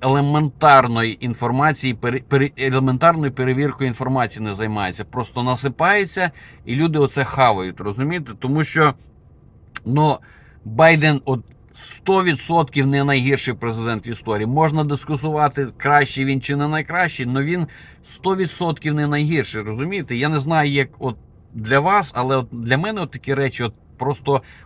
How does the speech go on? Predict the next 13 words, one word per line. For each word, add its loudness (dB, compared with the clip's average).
от -8
не -2
то, -4
що -2
не 2
заходять, -2
от -10
просто -2
відштовхують, -2
коли -4
просто -6
от -2
така 2